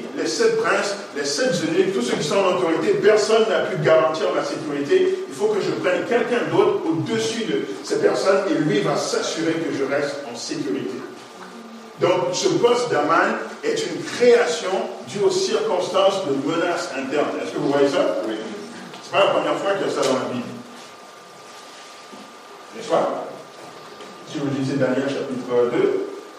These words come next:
Speaker 1: à la fin, quand Daniel explique la vision, tout d'un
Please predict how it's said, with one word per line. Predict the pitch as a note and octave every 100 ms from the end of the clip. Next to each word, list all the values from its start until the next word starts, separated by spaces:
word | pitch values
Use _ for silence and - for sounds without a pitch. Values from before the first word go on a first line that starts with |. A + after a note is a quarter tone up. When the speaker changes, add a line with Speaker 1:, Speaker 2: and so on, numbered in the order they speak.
| - - - - - - - - -
Speaker 1:
à |
la | C#3 C#3
fin, | - F#3+ -
quand | D3+
Daniel | D#3 C#3+ D#3+ E3 D3
explique | - - G#3+ F#3+
la | C4+
vision, | - F3 E3+ E3
tout | G3+
d'un | G3+